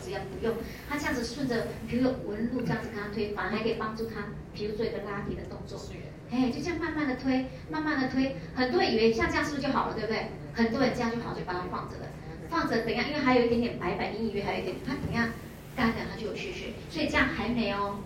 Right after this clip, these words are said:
还没哦，你要继续什么？继续推，对。然后推的时候有多的就把它往脖子这往下带下去，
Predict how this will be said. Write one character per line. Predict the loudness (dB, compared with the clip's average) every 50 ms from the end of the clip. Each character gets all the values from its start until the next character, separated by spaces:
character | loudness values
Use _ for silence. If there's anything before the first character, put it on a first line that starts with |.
| -8 -4
还 | -2 0 0
没 | 2 2 2 0
哦， | 0
你 | 2
要 | 2 2
继 | 0 0
续 | -2 -2
什 | -2 -2 -2
么？ | -4 -6 -8 -8 -10 -10 -10 -8 -6
继 | -6
续 | -4 -4 -4 -4 -2
推， | -2 -2 0 0 -2 -2 -4 -4 -6 -8 -8 -6
对。 | -4 0 0 0 0 -2 -6 -12 -12 -12 -8 -6
然 | -4 -4
后 | -4
推 | -2 0 0
的 | 0 2
时 | 0
候 | 0
有 | -2 -2 -2 2
多 | 4 4 4
的 | 4 2
就 | 0 -2 -2
把 | -2
它 | -2 -2
往 | -2 -4 -4
脖 | -4 -4
子 | -4 -4 -6
这 | -6 -6 -6
往 | -6 -8
下 | -8 -8 -8 -8 -8
带 | -8 -8 -8
下 | -8 -8 -8
去， | -8 -8 -10